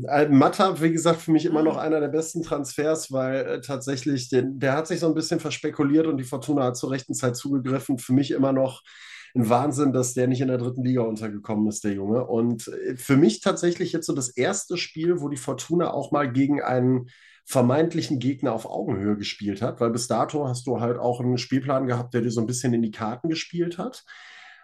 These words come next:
Speaker 1: So, und jetzt spielst du gegen, äh, Rot-Weiß Oberhausen und zeigst dann im Stadion Niederrhein null zu null, dass du nicht nur gegen die vermeintlich Kleinen punkten kannst, sondern dass du auch bei den Großen, äh, im Konzert mitspielen kannst. Und,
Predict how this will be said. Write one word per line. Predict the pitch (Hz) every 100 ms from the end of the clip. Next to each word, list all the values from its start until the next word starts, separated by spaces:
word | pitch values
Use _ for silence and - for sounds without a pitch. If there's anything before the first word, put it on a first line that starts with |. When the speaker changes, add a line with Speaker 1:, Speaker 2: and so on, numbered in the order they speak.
| _
Speaker 1:
So, | -
und | 196
jetzt | 120 120
spielst | - 127 160 165
du | 190
gegen, | 170 180 185 180
äh, | 170
Rot-Weiß | 165 151 175 175 160
Oberhausen | 170 175 156 160 165
und | - 139
zeigst | 123 - 151 170 -
dann | 143 156
im | - 165
Stadion | 165 - 143 135 127
Niederrhein | 127 147 160 170 202 165
null | 147 160
zu | - 120
null, | 110 147 180
dass | 117 120 -
du | 147 151 151
nicht | 139 143 156
nur | 131
gegen | 127 135
die | 127
vermeintlich | 123 117 117 113 107 -
Kleinen | 104 98 131 127
punkten | 170 170 185
kannst, | 175 170 208
sondern | - 107 135
dass | 156 -
du | 165
auch | 147 165
bei |
den | 175 170
Großen, | 214 226 135 123
äh, | 117 117
im | 110 120
Konzert | 120 107 113 110
mitspielen | 110 - 107 101 98
kannst. | 104 135 165
Und, | - - 131 131 -